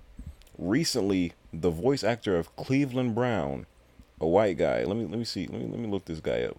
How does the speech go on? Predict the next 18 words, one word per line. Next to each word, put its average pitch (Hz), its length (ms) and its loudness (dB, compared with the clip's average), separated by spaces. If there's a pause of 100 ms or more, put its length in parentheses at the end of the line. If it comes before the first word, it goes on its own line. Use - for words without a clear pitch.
Cleveland 87 920 -2 (3000)
Brown. 50 480 -6 (600)
Jesus 82 360 -10
Christ, - 340 -10
I - 40 -14
can't - 240 -12
spell. - 400 -8 (1000)
Man, 64 240 -8
I 92 100 -4
didn't 69 220 -8
learn 57 200 -10
nothing 73 280 -8
from - 160 -16
school. 76 340 -10 (640)
All 101 80 -2
right, 82 120 -2
well, 85 160 0
anyway, 55 360 -4